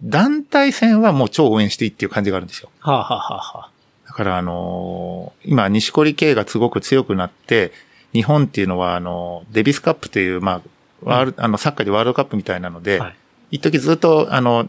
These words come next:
Speaker 1: 日本ワールドグループに定住した時があって、
Speaker 2: うんうん。
Speaker 1: それが入って、今から何年前かな、日本が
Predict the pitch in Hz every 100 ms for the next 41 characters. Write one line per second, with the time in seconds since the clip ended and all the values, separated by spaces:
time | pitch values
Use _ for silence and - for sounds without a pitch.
0 | - 147 117 139 156 151 147 127 98 90
1 | 92 _ 123 104 - 110 98 92 139 110
2 | 101 101 - _ _ - - - - 139
3 | 156 156 156 147 143 143 - - 151 -
4 | 123 113 110 107 107 117 123 131 120 101
5 | 98 98 120 151 175 135 107 95